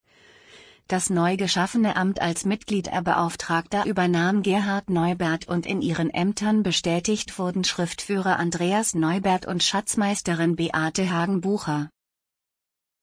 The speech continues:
Zu Beisitzern gewählt wurden Sibylle und Solveig Höchel. Die Kassenprüfung bleibt in den geübten Händen von Priska Merkel und Andrea Melzer.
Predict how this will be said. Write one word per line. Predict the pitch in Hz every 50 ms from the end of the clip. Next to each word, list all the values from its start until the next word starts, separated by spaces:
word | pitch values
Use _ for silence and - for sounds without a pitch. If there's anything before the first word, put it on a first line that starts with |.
| _ -
Zu | - - 196 180
Beisitzern | 185 180 180 190 196 190 226 233 - - - 233 226 233
gewählt | 208 185 165 160 160 156 156 160 160 - -
wurden | 208 190 190 190 185
Sibylle | 175 180 175 170 170 185 202 202 202
und | - 202 185 175
Solveig | - 190 185 202 233 202 202 185 185 185 -
Höchel. | - 185 180 170 170 180 175 175 180 185 - _ _ _ - - _ - _ _ _ -
Die | 220 208
Kassenprüfung | - - 202 208 226 - 233 220 214 - - 233 247 247 - 247 233
bleibt | 214 208 175 165 170 175 - -
in | - 190
den | 190 196 190 196 202
geübten | 190 - - 220 226 - _ - 226 220
Händen | 190 165 175 170 185 185 - - 202 196
von | - - 196 190 180
Priska | - - - 196 190 - - - - 170 165
Merkel | 160 160 156 175 - 233 220 214
und | - 175 170 170 -
Andrea | - 165 165 175 - 175 180 202 220 220
Melzer. | 208 175 170 165 - - 175 165 160 160 170